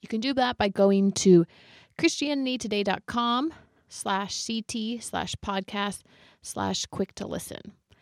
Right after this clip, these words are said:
Christianity today dot com slash C T slash podcast slash quick to listen. You're also able to type Quick to Listen, Christianity Today podcast into Google, and it should pull up this page.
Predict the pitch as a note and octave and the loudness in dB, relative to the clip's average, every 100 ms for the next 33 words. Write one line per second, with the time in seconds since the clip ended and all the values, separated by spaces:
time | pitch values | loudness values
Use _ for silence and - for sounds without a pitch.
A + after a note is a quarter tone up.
0 | _ - B3+ - B3 A#3+ A#3 A3 G#3+ G3 | _ -10 -8 -2 -2 0 -2 -4 -6 -4
1 | G3 F3+ - - B3 B3 A#3+ F3+ F3 - | -4 -4 -6 -4 -2 -2 -4 -2 -2 -2
2 | G#3+ - G#3+ G#3 - F3+ - F#3+ F#3 F#3+ | -6 -6 -4 -6 -6 -10 -6 -6 -4 -6
3 | F#3 - - - G#3+ - F#3+ F3+ - F#3 | -8 -10 -12 -8 -8 -8 -6 -6 -4 -4
4 | F#3+ - _ _ _ _ _ A3 A3+ G#3+ | -4 -6 _ _ _ _ _ 2 4 2
5 | G#3 F#3+ F#3 F3+ - F#3 - E3 - - | 2 0 0 -4 -8 -10 -4 -4 -4 -10
6 | - _ _ _ _ _ _ _ - G3+ | -16 _ _ _ _ _ _ _ -12 -10
7 | - F#3 F3+ - F#3 F3+ F3+ F3+ - _ | -6 -4 -2 -4 -4 0 0 -2 -6 _
8 | _ _ _ _ _ _ - G3+ - G3+ | _ _ _ _ _ _ -10 -6 -4 -2
9 | F#3 F3 E3+ F3 E3+ E3 D#3+ F3 - E3+ | 0 0 -2 -2 0 0 -2 -4 -6 -6
10 | - E3 E3 - - - - G3+ G3 F#3 | -4 -4 -6 -8 -18 -20 -2 0 0 0
11 | F#3 F#3+ F#3 - - F3+ D#3+ - E3+ - | 0 2 0 -2 -6 -6 -4 -4 -4 -4
12 | F#3 E3+ E3 - D3 - - D3+ D#2 - | -4 -2 -2 -4 -8 -6 -4 -4 -6 -12